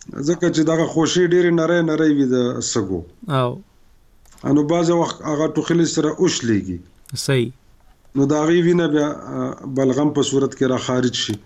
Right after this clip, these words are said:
Speaker 2: مهم.
Speaker 1: نو دغه هم پکې کېدی شي،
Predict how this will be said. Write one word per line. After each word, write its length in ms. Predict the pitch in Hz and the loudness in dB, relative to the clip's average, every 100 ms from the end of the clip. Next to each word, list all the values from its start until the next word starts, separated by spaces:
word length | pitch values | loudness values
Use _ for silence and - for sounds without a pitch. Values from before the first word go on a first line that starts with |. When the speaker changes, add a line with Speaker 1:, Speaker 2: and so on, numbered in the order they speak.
| - | -2
Speaker 2:
مهم. 360 | 143 127 131 127 _ _ _ - _ - - 135 | 0 2 0 -4 _ _ _ -20 _ -20 -4 2
Speaker 1:
نو 320 | 143 143 143 | 2 2 -2
دغه 280 | 147 165 175 | -2 0 0
هم 120 | 175 | 0
پکې 240 | 170 165 | 0 0
کېدی 320 | 151 160 156 | 2 2 4
شي، 220 | 143 139 | 2 -2